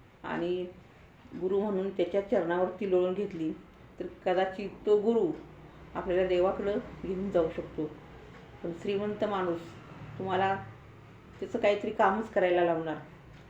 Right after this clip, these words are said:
त्याचा स्वतःचाच तो फायदा घेऊन, अ, राहणार आणि आपल्याला असं वाटतं की, अ, काहीतरी माझा प्रॉब्लेम सुटेल किंवा काय. माणसं सहजासहजी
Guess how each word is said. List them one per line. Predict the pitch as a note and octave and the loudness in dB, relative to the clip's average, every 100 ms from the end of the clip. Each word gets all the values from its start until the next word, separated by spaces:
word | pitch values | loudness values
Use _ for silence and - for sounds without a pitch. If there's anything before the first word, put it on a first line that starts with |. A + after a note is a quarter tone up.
| - | -4
त्याचा | F#3 G3+ | -4 -2
स्वतःचाच | A3+ - G3+ - A3+ - | -4 0 0 0 -2 -4
तो | |
फायदा | G3 G3 E3+ F3+ | -4 0 2 2
घेऊन, | F#3 F3 F#3 - - - - - - - | 2 -2 -2 -4 -10 -12 -12 -12 -10 -2
अ, | E3+ F3 | 0 2
राहणार | F#3+ D3+ C#3+ - - - - - | 2 2 0 -6 -12 -16 -16 -10
आणि | F3 E3+ | -6 -6
आपल्याला | F3+ E3+ F#3+ F#3+ | -4 -2 0 0
असं | F#3+ A3 | 0 0
वाटतं | G3 - E3 D3 - - - - | 0 0 -4 -4 -8 -18 -12 -4
की, | F#3 F3+ F3 F3+ - - - - - - - | 0 2 2 -2 -12 -20 -20 -20 -20 -20 -10
अ, | F3+ E3+ E3 - | -6 -6 -6 -8
काहीतरी | G3 F#3 F3 | -4 -2 0
माझा | F3 E3+ F3 | 0 0 -2
प्रॉब्लेम | F#3+ E3 D#3 E3+ | 0 0 0 -2
सुटेल | E3+ - F3+ F3 - - - - - | -2 -2 0 2 -2 -14 -20 -20 -10
किंवा | E3+ E3 | -6 -4
काय. | E3 D#3+ D#3+ - - - - - - | -2 -4 -6 -12 -20 -20 -20 -18 -6
माणसं | F3+ F3+ - G#3 | -4 -2 2 2
सहजासहजी | G#3 B3+ A3 F#3+ G#3 B3+ A3 F#3 | 4 4 6 6 6 4 2 2